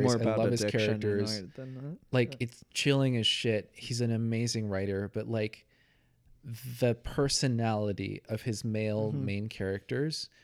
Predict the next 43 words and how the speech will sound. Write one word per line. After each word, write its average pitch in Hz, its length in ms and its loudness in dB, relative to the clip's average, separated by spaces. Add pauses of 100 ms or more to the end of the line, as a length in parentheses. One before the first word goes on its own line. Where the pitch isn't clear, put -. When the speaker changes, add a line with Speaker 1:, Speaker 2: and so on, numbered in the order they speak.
(260)
Speaker 2:
drives 113 380 2
me 107 140 0
insane. 98 800 -6
Like, 107 220 -2
I 110 140 2
Speaker 1:
Mm-hmm. 123 100 0
Speaker 2:
just 113 300 0 (160)
don't 101 380 -2
like 90 320 -6
them. 92 300 -10 (560)
Like, 110 220 -2
they're, 113 320 2
like, 120 220 -2
the 113 80 0
kind 139 340 2
of - 160 0
person, 113 380 -2
like, 110 160 -2
I 117 60 2
know 120 400 2
that 110 180 0
kind 107 200 -2
of 101 120 -4
person. 104 300 -2
I've 98 160 -4
met 107 220 -2
that 107 140 -2
kind 101 120 -4
of 101 80 -8
person. 98 240 -6
I've 92 100 -6
talked - 220 -6
to 117 60 -4
that 113 120 -2
kind 120 120 -4
of 120 60 -4
person. 117 240 -6
Can't 101 220 -8
fucking 95 320 -8
stand - 440 -8
them. - 260 -12 (240)
Speaker 1:
Mm-hmm. 117 280 -4 (360)
Speaker 2:
So 110 440 0